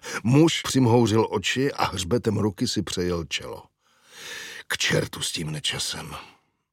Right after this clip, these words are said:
Všiml jsem si, zahučel si spíš sám pro sebe.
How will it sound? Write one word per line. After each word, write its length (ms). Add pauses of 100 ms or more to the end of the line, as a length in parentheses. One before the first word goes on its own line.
(760)
Všiml 400
jsem 280
si, 280 (340)
zahučel 840
si 180
spíš 320
sám 240
pro 160
sebe. 320